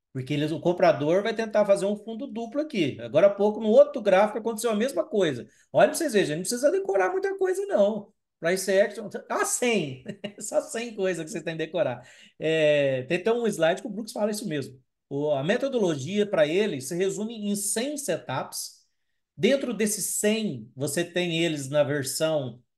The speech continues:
de subida e de descida. E você tem as cem vezes que eles falham. Então, aí você tem quatrocentos,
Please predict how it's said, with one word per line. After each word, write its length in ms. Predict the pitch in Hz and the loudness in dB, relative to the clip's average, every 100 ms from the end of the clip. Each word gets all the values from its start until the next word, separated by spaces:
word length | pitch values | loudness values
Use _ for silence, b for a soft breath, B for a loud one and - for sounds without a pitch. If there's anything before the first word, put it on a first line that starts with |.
| - | -14
de 100 | 123 | -10
subida 520 | - 143 131 202 196 | -6 -6 -4 -4 -4
e 20 | |
de 120 | 151 | -6
descida. 720 | 147 135 - 127 127 135 254 - _ _ _ _ _ _ _ _ | -4 -4 -4 -6 -4 -2 -2 -4 _ _ _ _ _ _ _ _
E 140 | 202 214 | -2 2
você 200 | 226 214 | 2 2
tem 500 | 208 214 233 247 240 | 2 2 0 -4 -4
as 180 | 233 208 - | -4 -4 -2
cem 280 | 226 269 208 | -2 -4 -2
vezes 400 | 208 226 220 214 | 0 0 -2 -6
que 80 | 240 | -6
eles 240 | 247 - | -6 -6
falham. 560 | 185 190 190 139 120 117 | -4 -2 -2 -2 -6 -4
Então, 160 | 160 | -2
aí 80 | 190 | -2
você 120 | 202 | -2
tem 200 | 196 202 | -4 -6
quatrocentos, 880 | 208 202 202 151 - 170 - - 202 | -2 -2 -2 -6 -4 -4 -6 -6 -10